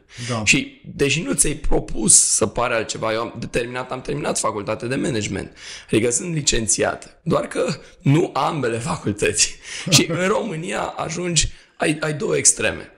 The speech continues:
Speaker 2: Ai o extremă a impostorilor, pe care îi vezi, uh,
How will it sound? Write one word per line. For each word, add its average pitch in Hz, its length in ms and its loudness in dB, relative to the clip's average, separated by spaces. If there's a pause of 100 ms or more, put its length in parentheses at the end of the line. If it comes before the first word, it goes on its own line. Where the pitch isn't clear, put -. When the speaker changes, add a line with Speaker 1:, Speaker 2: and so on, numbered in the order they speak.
(120)
Speaker 2:
Ai - 140 0
o - 60 0
extremă 139 680 0
a 117 100 -2
impostorilor, 107 1120 0 (760)
pe 120 100 2
care 113 180 2
îi 113 80 0
vezi, 120 640 0
uh, 98 320 2